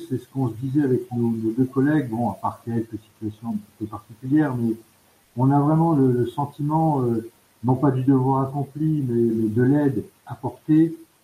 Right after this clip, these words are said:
quand on, on règle une situation qui était à la base,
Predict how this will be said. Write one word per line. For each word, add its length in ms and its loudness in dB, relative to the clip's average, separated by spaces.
quand 360 0
on, 320 -2
on 160 -2
règle 260 0
une 120 -2
situation 760 -4
qui 160 -8
était 400 0
à 60 -10
la 100 -2
base, 340 0